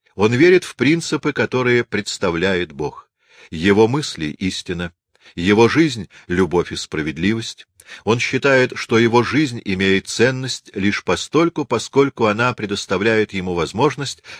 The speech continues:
найти как можно более полное применение своим человеческим силам. Это единственная значимая реальность, единственный предмет наивысшей заботы, и со временем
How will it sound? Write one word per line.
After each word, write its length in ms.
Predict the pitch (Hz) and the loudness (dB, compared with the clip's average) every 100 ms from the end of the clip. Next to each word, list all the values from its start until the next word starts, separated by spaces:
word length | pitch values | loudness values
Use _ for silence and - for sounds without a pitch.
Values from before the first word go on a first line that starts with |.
| - | -4
найти 300 | 92 95 104 | -2 0 0
как 220 | 95 - | -2 -2
можно 300 | 87 80 82 | -6 -4 -6
более 440 | 65 117 151 147 | 2 2 4 2
полное 560 | - - 127 127 123 120 | -2 0 0 0 -4 -6
применение 720 | - 107 104 107 107 104 104 - - | -4 -4 -2 -2 -2 -2 -4 -10 -14
своим 560 | - 90 82 80 107 | -8 -2 0 0 -4
человеческим 960 | 107 - 104 87 76 82 - - 90 80 | -4 -4 -2 -2 -2 -4 -8 -12 -10 -10
силам. 400 | - 90 73 - _ _ _ _ _ | -6 -6 -6 -10 _ _ _ _ _
Это 200 | 92 87 | -4 2
единственная 960 | 104 104 110 175 - - 143 131 127 113 | 2 4 2 0 0 -6 -4 -2 0 0
значимая 680 | 87 107 98 - 92 87 | -2 -2 -2 -4 -2 0
реальность, 640 | 85 90 135 151 151 - _ - - | 2 2 2 -2 -8 -14 _ -18 -4
единственный 840 | 98 104 120 160 - 117 101 92 | 0 2 0 -2 -4 -4 -2 -4
предмет 560 | - 92 82 95 90 - - - | -2 -4 -2 0 0 -4 -18 -2
наивысшей 720 | 101 101 92 92 - - 73 | 2 2 2 -2 -4 -8 -4
заботы, 580 | 80 71 117 151 170 - _ _ _ | -2 2 2 2 -2 -6 _ _ _
и 300 | 85 85 76 | -8 -6 -6
со 240 | - - 73 | -10 -8 -4
временем 560 | 76 127 165 165 170 | 2 2 2 -2 -4